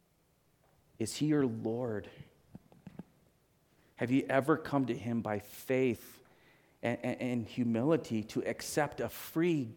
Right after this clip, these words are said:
gift? We talked about giving, and, and a lot of times we kinda tend to like to give, but to receive a gift, sometimes it's really difficult for us. But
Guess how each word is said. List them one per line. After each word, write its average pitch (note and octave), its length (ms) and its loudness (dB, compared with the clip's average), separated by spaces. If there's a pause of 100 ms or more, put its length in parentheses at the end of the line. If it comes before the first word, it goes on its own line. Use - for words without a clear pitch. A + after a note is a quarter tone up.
gift? D3+ 520 0 (580)
We A#2 60 -2
talked C#3+ 280 4
about B2+ 320 0
giving, D3+ 360 4
and, A2 160 2 (320)
and B2 260 2
a A#2 60 2
lot C3 180 4
of E3+ 80 -4
times A#2+ 280 -2
we A2+ 160 -2
kinda A#2 320 -4
tend A2+ 260 -2
to G#2 40 0
like B2 240 4
to C#3+ 60 -6
give, A2+ 240 0
but - 200 0
to A#2+ 120 -2
receive A2 720 -2
a B2 60 2
gift, G2 460 -6
sometimes C3 400 -6
it's G#2 120 -6
really A2+ 160 -2
difficult D3 480 -2
for G2 180 -4
us. F2+ 300 -4
But C3 140 -2